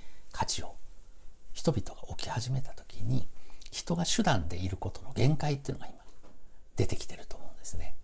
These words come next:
なので、人を手段じゃなくて、それぞれの人は人生の目的を持って生きてるわけですから、それぞれの人がその人らしく生きることができ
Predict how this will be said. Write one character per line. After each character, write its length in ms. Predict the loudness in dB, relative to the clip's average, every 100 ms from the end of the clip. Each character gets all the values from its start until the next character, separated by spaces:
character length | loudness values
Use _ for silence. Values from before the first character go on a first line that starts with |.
| -4 -18 -10 -8 -10 -8 -6 -6 -2
な 100 | 0
の 140 | 2 0
で、 280 | 0 -2 -4 -8 -12 -12
人 340 | -8 -6 -2 0
を 60 |
手 300 | 0 2 2
段 200 | 2 0 -4 -6
じ 100 | -6
ゃ 40 | -8
な 140 | -8
く 120 | -6
て、 320 | -2 0 0 -2 -4 -8 -10
そ 180 | -4 2
れ 100 | 4
ぞ 120 | 4
れ 80 | 2
の 120 | 0
人 240 | -6 -6 -6
は 160 | -6 4
人 180 | 4
生 140 | 4 2
の 80 | 0
目 200 | -2 0
的 260 | 0 2
を 60 | 2
持 100 | 2
っ 40 |
て 120 | -2
生 60 | -2
き 60 | -2
て 120 | 0
る 80 | -2
わ 80 | -2
け 80 | -2
で 120 | -2
す 120 | 0
か 120 | 4
ら、 260 | 6 6 4 4 -8 -6
そ 160 | -4 2
れ 100 | 2
ぞ 140 | 2
れ 100 | 0
の 140 | 0 -2
人 280 | -2 0
が 240 | 0 0 -2 -8 -6 -6 -8 -12 -10 -6
そ 160 | 2
の 80 | 4
人 240 | 4 2 4
ら 160 | 6
し 120 | 8
く 200 | 8 6 2 -6 -6 -6 -2
生 100 | 2
き 140 | 4 4
る 100 | 4
こ 160 | 0
と 120 | -6
が 240 | -4 -4 0
で 120 | 0
き 160 | 2 -2